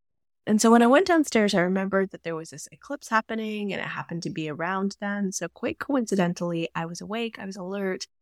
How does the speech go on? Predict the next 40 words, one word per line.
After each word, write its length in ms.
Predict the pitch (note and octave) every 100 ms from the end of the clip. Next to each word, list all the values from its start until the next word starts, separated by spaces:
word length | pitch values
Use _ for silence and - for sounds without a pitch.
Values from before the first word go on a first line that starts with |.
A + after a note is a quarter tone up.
| _ _ -
and 340 | G#3 A3 G#3 -
then 520 | E3 E3+ F#3 A#3+ B3+ -
I 240 | F#3+ G#3+ A3+
went 260 | G3+ -
outside 600 | G#3 G3 - - G3 G#3+ -
at 160 | -
some 160 | D#3 D3 -
ungodly 580 | G#3+ A3+ G#3 F#3+ F#3 F3+
hour 260 | - D#3 D3+
for 140 | -
about 260 | - - -
two 300 | - A3 A#3
hours 240 | F#3+ F#3
this 180 | G3 -
morning, 420 | D#3 C3+ B2 C3
just 180 | G#3 -
watching 560 | F#3+ D3+ E3+ - F3 F#3
this 180 | E3+
magical 440 | F#3+ F#3+ - - E3+
delight 440 | - F#3 F#3 G3 -
in 160 | F3
the 100 | F3
sky. 640 | - - - G#3+ - - - _ _ _ _ -
It 140 | G3+ G3
just 260 | B3 C4
worked 220 | D4+ C#4+
out 140 | C4+ C4
perfectly, 720 | G3 F#3+ G3 - F#3+ F#3+ -
and 140 | F#3
if 100 | F#3
I 120 | -
could 200 | G3 A3+
say 200 | - G3
so 180 | F#3+ G#3
myself, 520 | G3+ G3+ - E3 F3+ - _ -
the 80 | G3+
stars 580 | - - - E3 - - -
were 380 | E3+ A#2+ - - _ G3+
aligned. 560 | G3 D#3 - - G3 _
Ha, 240 | - C#4+